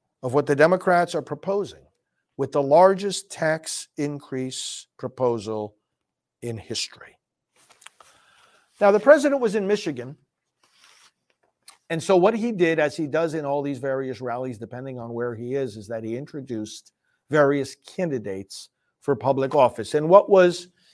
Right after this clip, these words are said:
characteristic of this Michigan talk the other night, and again, by the way, have you seen it?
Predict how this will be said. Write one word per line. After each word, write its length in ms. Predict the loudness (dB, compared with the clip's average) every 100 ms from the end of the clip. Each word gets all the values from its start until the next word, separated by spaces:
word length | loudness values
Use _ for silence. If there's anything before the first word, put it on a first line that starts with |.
| _ -20 -20 -20 -20 -20 _
characteristic 840 | 8 8 8 6 2 2 2 2 4
of 160 | 4
this 220 | 2 -2
Michigan 520 | -2 -2 -2 -2 -4 -2
talk 360 | 0 0 0
the 140 | -4 -2
other 180 | -2
night, 320 | -4 -6 -8 -8
and 120 | -6
again, 280 | 0 0 0
by 140 | 0 0
the 60 |
way, 240 | 2 0 -4
have 100 | -10
you 80 | -10
seen 360 | -8 -6 -2 -2
it? 200 | -4